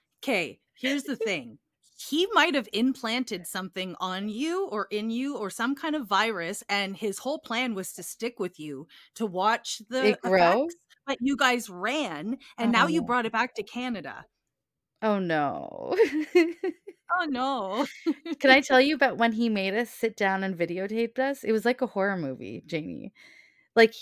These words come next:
Speaker 1: Like,
Speaker 2: he
Speaker 1: Creep? Like the movie Creep? I
Speaker 2: Yes.
Speaker 1: love Creep. Oh
Speaker 2: Yes. So
Speaker 1: my.
Speaker 2: he sat us down, he said he, we were gonna start,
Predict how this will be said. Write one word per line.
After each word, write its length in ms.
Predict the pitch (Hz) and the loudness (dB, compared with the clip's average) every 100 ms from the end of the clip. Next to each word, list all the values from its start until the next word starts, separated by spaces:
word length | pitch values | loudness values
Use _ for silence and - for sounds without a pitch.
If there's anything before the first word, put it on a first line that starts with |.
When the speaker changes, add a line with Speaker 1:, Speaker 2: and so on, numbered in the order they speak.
| - | -4
Speaker 1:
Like, 220 | 285 339 - | 2 2 2
Speaker 2:
he 220 | 254 - | -6 -2
Speaker 1:
Creep? 260 | 320 381 466 | 0 2 0
Like 240 | 311 285 - | -2 -4 -2
the 80 | 277 | -2
movie 280 | 269 247 226 | -2 -4 -10
Creep? 360 | - 269 370 196 254 202 | -10 -8 0 6 8 6
I 80 | 202 | -2
Speaker 2:
Yes. 0 | |
Speaker 1:
love 300 | 202 160 151 _ | -10 -10 -14 _
Creep. 160 | - 220 247 | 0 4 4
Oh 100 | 285 | 2
Speaker 2:
Yes. 40 | |
So 220 | 202 202 240 | 0 2 2
Speaker 1:
my. 20 | |
Speaker 2:
he 260 | - 247 | 2 -2
sat 400 | 233 - 233 240 | -2 2 4 4
us 140 | 294 - | 2 0
down, 200 | 247 247 | 2 2
he 160 | 233 226 | 0 -2
said 300 | - 240 233 | 0 0 0
he, 200 | 214 220 | -4 -6
we 320 | 208 127 214 | -8 -4 -2
were 100 | 202 | 0
gonna 220 | 214 240 | -2 -2
start, 320 | 247 220 202 | 0 -2 -2